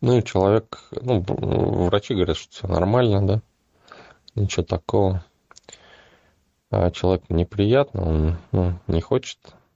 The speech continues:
чтоб так было. И буквально вот два дня, да, вот два раза, а, мы с человеком поработали. И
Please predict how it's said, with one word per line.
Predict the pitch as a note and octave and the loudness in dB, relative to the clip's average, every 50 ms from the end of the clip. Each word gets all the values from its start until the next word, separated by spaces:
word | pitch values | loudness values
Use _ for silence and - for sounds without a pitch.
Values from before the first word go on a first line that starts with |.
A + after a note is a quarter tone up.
| _ _ _ _ _ _ _ | _ _ _ _ _ _ _
чтоб | - - - - F2 _ | -20 -20 -16 -16 -12 _
так | - F2+ E2 | -4 -4 -2
было. | E2 E2 E2 E2 D#2 D#2 D#2 D#2 _ _ _ _ _ _ _ - - _ _ _ _ _ _ _ _ _ _ _ _ _ _ _ _ _ _ _ _ _ _ - - | -2 0 0 2 2 2 0 -4 _ _ _ _ _ _ _ -20 -20 _ _ _ _ _ _ _ _ _ _ _ _ _ _ _ _ _ _ _ _ _ _ -8 -2
И | F2 F2+ F2 F2+ F#2 F#2 F2+ F2+ F2+ E2+ - - _ _ _ _ _ _ _ _ _ _ _ _ _ _ _ _ _ _ _ _ _ _ _ _ - - | 0 2 2 4 4 4 4 2 2 0 -2 -4 _ _ _ _ _ _ _ _ _ _ _ _ _ _ _ _ _ _ _ _ _ _ _ _ -12 -4
буквально | - F#2 F2 F2 F2+ F#2 - - A#2 B2+ C3 A#2+ G#2 F#2+ F2+ | -2 0 2 0 0 -2 0 2 4 4 4 4 4 2 2
вот | E2+ F2+ F2 E2+ _ _ - - - - - _ _ _ _ _ _ _ _ _ _ _ _ _ _ _ _ _ _ - | 4 2 2 0 _ _ -20 -20 -20 -20 -20 _ _ _ _ _ _ _ _ _ _ _ _ _ _ _ _ _ _ -6
два | G#2+ F#2 F#2 F#2 F#2+ F2+ E2+ D#2+ D#2+ F2 - | -4 -2 2 2 4 4 2 2 0 -4 -8
дня, | - F2 D#2+ D#2+ F2 G2+ B2+ C#3+ A#2+ | -10 -6 -2 0 2 4 4 4 2
да, | F2+ F2 F2+ F2 | 2 2 2 2
вот | E2+ E2 D#2 | 2 0 0
два | D#2 E2+ F2+ E2+ E2+ | 0 2 2 2 4
раза, | G#2 A#2 A#2+ A#2+ G2+ D#2 - - _ _ _ _ _ - - - - - - _ _ _ _ _ _ _ _ - | 4 2 2 2 0 -2 -2 -6 _ _ _ _ _ -20 -20 -20 -20 -20 -20 _ _ _ _ _ _ _ _ -10
а, | - - - D#2+ E2 D#2+ D#2+ D#2+ E2 | -6 -4 -2 0 2 2 2 2 2
мы | E2 F2 E2+ | 2 0 0
с | - | -2
человеком | - - E2+ E2+ F2 F2 D#2+ - - E2+ E2 E2+ E2+ - _ _ _ _ _ _ _ | -4 -2 0 2 2 2 0 -2 -4 -4 -2 -4 -4 -8 _ _ _ _ _ _ _
поработали. | - E2+ E2 D#2+ E2 E2 D#2+ E2+ E2+ E2+ G#2 B2+ B2+ - - F2+ E2 D#2+ D#2+ E2 - - _ _ _ _ _ _ _ - - _ _ _ _ _ _ _ _ _ _ _ _ _ _ _ _ _ - | -2 0 2 2 2 2 2 0 -2 0 0 -2 -2 -2 -4 -4 -2 -2 -4 -4 -8 -16 _ _ _ _ _ _ _ -20 -20 _ _ _ _ _ _ _ _ _ _ _ _ _ _ _ _ _ -14
И | C#3+ A2+ G#2 F#2+ F#2 F2 F2 F2 E2+ E2+ | -8 -2 0 2 2 4 4 4 2 2